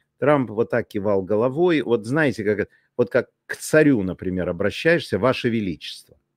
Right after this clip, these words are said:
Э, вот, э, э, ну вот представьте себе, ты к-, э, возле царя и говоришь: «Ваше Величество». Э, э, он же не воспринимает эти слова «Ваше Величество».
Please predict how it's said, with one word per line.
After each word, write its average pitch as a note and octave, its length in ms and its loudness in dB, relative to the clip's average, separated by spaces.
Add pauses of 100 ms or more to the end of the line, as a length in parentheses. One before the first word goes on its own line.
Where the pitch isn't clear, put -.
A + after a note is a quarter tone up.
(1160)
Э, G2 280 2
вот, C3+ 280 -2 (380)
э, F#2+ 200 -8 (540)
э, D#2+ 720 -4
ну A#2+ 180 0
вот C#3+ 120 2
представьте B2 480 0
себе, D#2+ 340 -4 (480)
ты G3 180 2
к-, - 140 -4
э, G#2+ 220 6
возле F2 1040 -2
царя A2 480 4
и A#2 120 -2
говоришь: A#2+ 300 2 (260)
«Ваше E3+ 380 4
Величество». F2+ 760 -4 (1400)
Э, F#2+ 320 2 (320)
э, F2+ 200 -4 (160)
он E3 240 6
же A#2 460 4
не B2+ 220 2
воспринимает D#3 920 2
эти G#2 200 -4
слова G2+ 380 -2
«Ваше F2 340 -4
Величество». - 760 -10